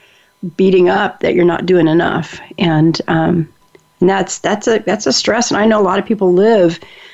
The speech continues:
live with that stress because they're in jobs that they hate because that's what's being done to them.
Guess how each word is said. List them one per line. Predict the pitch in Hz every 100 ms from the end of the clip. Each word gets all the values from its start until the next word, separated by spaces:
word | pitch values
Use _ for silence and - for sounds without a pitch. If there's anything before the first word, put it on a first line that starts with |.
| _
live | 190 247 320
with | 240 190 175
that | 180 -
stress | - 185 196
because | 202 202 208 190
they're | 202
in | 190 185
jobs | 196 226 208
that | 208 185
they | 165 165
hate | 170 208 196 -
because | 175 - 165 165
that's | 165 165
what's | - -
being | 160 170
done | 156 165
to | -
them. | - - -